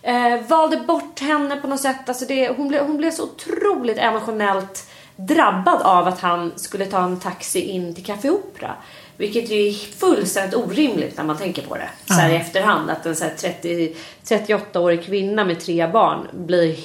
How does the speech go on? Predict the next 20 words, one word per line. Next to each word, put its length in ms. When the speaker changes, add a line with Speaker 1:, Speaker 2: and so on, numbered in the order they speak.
Speaker 1:
helt, 520
alltså 360
skriker 1080
på 140
golvet 600
i 100
en 180
ångesthög 880
för 80
att 120
hennes 300
man 460
åker 600
med 160
en 80
taxi 360
in 160
till 80
Café 200
Opera. 380